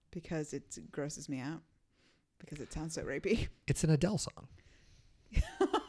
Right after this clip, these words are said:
Speaker 1: I mean, s-, yeah. No, I'm good.
Speaker 2: Well,
Speaker 1: Uh,
Speaker 2: I just heard Adele's rapist, so.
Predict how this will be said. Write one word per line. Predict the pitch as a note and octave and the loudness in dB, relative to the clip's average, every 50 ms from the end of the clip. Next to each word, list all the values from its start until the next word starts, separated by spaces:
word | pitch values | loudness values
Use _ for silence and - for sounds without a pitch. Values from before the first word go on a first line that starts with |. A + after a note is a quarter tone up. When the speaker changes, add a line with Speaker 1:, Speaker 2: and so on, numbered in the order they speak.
| D4+ D4 - | 4 6 10
Speaker 1:
I | E4 E4 - B3+ C#4 | 10 10 10 10 8
mean, | C#4 C#4 C4 B3+ C4+ C4+ - - - - - - - - - - - - - _ - - | 8 10 8 8 6 2 -4 -8 -2 0 0 0 0 -2 -8 -12 -16 -18 -20 _ -20 -20
s-, | - - - - - - - - | -20 -20 -18 -18 -16 -18 -14 -8
yeah. | F3+ F3 E3+ E3+ D#3 D#3 D#3 D#3 D#3 D#3 D#3+ F3 F3+ - _ - - | -4 -2 0 0 0 0 0 0 0 0 -2 -4 -6 -16 _ -12 -8
No, | F3 E3+ E3 D#3 D#3 - - | -6 -4 -4 -4 -4 -6 -6
I'm | - - | -6 -6
good. | - - - - - - _ _ - - | -6 -6 -8 -8 -10 -12 _ _ -4 -2
Speaker 2:
Well, | G#2+ G2+ - | -2 0 2
Speaker 1:
Uh, | F3 F3+ F3+ F3+ F3+ G#2+ G#2 | 4 4 6 8 8 8 8
Speaker 2:
I | G2+ | 8
just | G2 F#2+ - - - | 6 4 0 -2 0
heard | - G#2 G2+ F#2 F#2 | 2 4 4 4 4
Adele's | F2+ F#2+ G2 F#2+ F#2+ G2 G2 G2+ | 2 2 2 2 0 0 -2 -2
rapist, | G2+ A2 B2 B2+ G2+ F#2+ - - - | -2 -4 -4 -4 -6 -8 -10 -10 -12
so. | - | -10